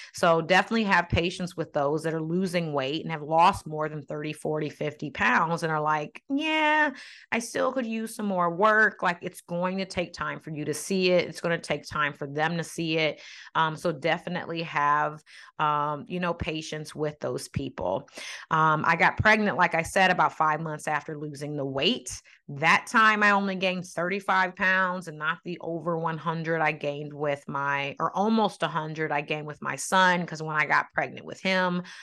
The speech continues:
I was already well into my two hundreds. Um, but I lost most of that weight because I stayed active during my pregnancy. Um, I was tracking calories, I think, the first four months. And after that, I just intuitively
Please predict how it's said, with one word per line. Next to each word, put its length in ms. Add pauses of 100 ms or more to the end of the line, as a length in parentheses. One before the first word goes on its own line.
(140)
I 140
was 160
already 240
well 400
into 240
my 200
two 280
hundreds. 720 (340)
Um, 420
but 140
I 140
lost 480
most 300
of 80
that 260
weight 320
because 240
I 80
stayed 600
active 480
during 280
my 140
pregnancy. 1000 (320)
Um, 500
I 160
was 480
tracking 480
calories, 640
I 160 (180)
think, 380 (640)
the 100
first 560
four 460
months. 480
And 120
after 260
that, 160
I 100
just 240
intuitively 840